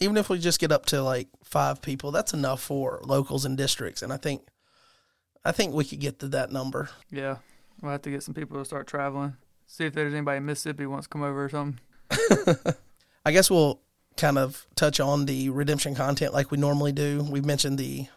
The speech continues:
Speaker 1: Chamber of Angels podcast. Go and check that out. In addition to that, Redemption with Jaden this past week had a video come out,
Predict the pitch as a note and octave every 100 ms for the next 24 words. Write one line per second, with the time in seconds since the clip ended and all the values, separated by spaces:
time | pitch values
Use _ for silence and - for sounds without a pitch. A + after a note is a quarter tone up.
0 | _ - D#3 C#3 C#3 C#3+ C3+ - B2+ C3
1 | B2+ - C3 - - _ _ _ _ -
2 | C#3+ C#3+ C#3 - D3 C#3+ C#3 C#3 - _
3 | _ _ _ D3+ C#3 D#3 D#3+ D3 C#3 C#3
4 | D3 - _ - D3 D3 C#3+ D#3 C#3 C3+
5 | - C#3 C3+ D3 G3+ - _ C#3+ C3 D3
6 | C3 - C#3+ D#3 - - _ _ _ _
7 | _ D3 C#3+ C#3+ C#3+ C#3 C#3 C3+ C3+ D#3
8 | C#3 C#3+ F3+